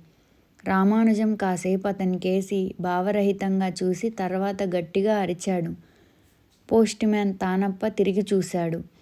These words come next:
"నేను నీ మీద ఫిర్యాదు చేస్తాననుకోవద్దు,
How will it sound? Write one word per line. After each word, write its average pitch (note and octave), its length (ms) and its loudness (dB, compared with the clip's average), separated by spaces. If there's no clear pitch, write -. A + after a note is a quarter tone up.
"నేను G3 300 2
నీ F#3+ 220 4
మీద G3 300 2
ఫిర్యాదు G#3+ 540 2
చేస్తాననుకోవద్దు, F#3+ 1120 0